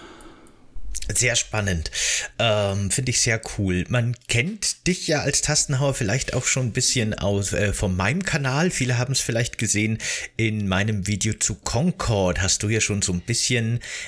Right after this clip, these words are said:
den, äh, historischen Unterbau zu der Fallout-Welt geliefert. Äh, das fand ich auch sehr, sehr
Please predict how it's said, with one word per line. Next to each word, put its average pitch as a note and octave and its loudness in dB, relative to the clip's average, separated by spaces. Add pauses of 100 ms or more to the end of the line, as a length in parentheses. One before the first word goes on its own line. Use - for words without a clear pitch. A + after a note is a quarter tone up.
(140)
den, F2+ 2
äh, F2 0
historischen G#2+ 2
Unterbau F#2+ 0
zu - -2
der E2 -2
Fallout-Welt F2 -2
geliefert. F#2 0 (480)
Äh, F#2 2
das G#2+ 2
fand D3+ -2
ich C3+ -2
auch - -2
sehr, G2 2
sehr G2 2